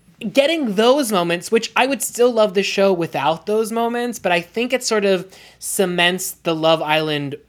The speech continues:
like, uh, not only the contestants themselves, but what it is Love Island brings to this sort of, uh, franchise. Is it's like, you get these, like, really physical, like, challenge-based moments, but then you get these sort of, like,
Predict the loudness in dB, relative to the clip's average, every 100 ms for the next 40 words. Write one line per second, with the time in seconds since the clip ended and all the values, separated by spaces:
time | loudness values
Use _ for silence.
0 | _ -4 -4 -4 -4 -2 2 0 2 -2
1 | -4 -8 -8 -8 -6 -8 -6 -8 -4 2
2 | 2 4 0 -2 -12 -14 -2 -2 2 2
3 | 4 4 2 2 0 -2 2 0 -2 -6
4 | -8 -6 -4 -4 -8 -10 -6 -6 -2 -2
5 | -2 -8 -10 -12 -6 -4 -2 -2 -4 -10
6 | _ _ -14 -8 -6 -6 -4 0 0 0
7 | 2 2 0 -8 -2 -2 -2 -20 -20 -12
8 | 0 0 2 2 0 -6 -8 -6 -6 -8
9 | _ -20 -20 -6 -2 -2 -2 -4 -4 -2
10 | -2 2 2 2 -2 -4 -2 0 2 0
11 | -2 -4 0 2 4 4 2 -2 -6 -2
12 | -2 0 -2 -4 -8 -6 -4 -4 -2 2
13 | 2 0 -4